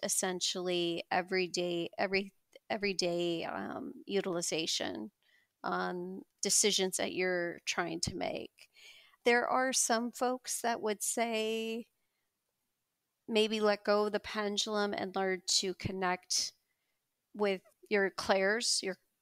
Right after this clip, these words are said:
clairvoyant, clairaudient, et cetera, and learn to build that connection with your angels and guides. Yes, I think that is a very important thing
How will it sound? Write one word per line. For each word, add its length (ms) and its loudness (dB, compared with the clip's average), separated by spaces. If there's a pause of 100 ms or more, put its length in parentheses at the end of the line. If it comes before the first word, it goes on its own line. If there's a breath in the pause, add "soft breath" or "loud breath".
clairvoyant, 640 4
clairaudient, 1200 2
et 120 -6
cetera, 640 2 (460 soft breath)
and 180 2
learn 220 2
to 180 -2 (140)
build 340 2
that 300 -2
connection 600 -4
with 160 -4
your 160 -4
angels 400 -2
and 140 -2
guides. 760 0 (580 soft breath)
Yes, 680 2
I 200 0
think 240 0
that 160 -2
is 360 -2 (140)
a 80 -4
very 400 0
important 500 -4
thing 220 -2